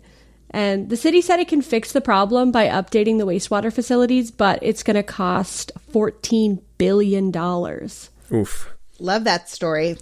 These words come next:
Speaker 1: <laughs> I just wanted to say poop and pee. <laughs> So the, the second real headline, a guy in Austin, Texas, shout out, actually got a vasectomy that was powered by an electric truck.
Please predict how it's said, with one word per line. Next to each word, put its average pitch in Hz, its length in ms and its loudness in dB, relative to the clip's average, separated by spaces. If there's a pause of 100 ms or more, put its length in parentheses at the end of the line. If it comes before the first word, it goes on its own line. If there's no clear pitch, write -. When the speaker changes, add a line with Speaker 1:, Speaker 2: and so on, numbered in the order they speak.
(160)
Speaker 1:
<laughs> - 240 -10
I 294 140 4
just 381 140 0
wanted 392 180 4
to 403 80 0
say 349 200 4
poop 285 320 4
and 247 180 4
pee. 214 480 2
<laughs> 494 40 0 (680)
So - 260 -2
the, 214 420 2
the 220 140 -4
second 285 520 2
real 196 580 2
headline, 190 580 0 (220)
a 220 80 0
guy 214 300 0
in 254 120 2
Austin, 240 420 2
Texas, - 760 -2 (120)
shout 190 260 0
out, 185 240 0 (460)
actually 254 480 2
got 220 220 4
a 240 40 0
vasectomy 226 760 0
that 208 120 0
was 208 180 0
powered 220 540 0
by 196 180 0
an 208 100 2
electric 185 480 -2
truck. 202 480 -2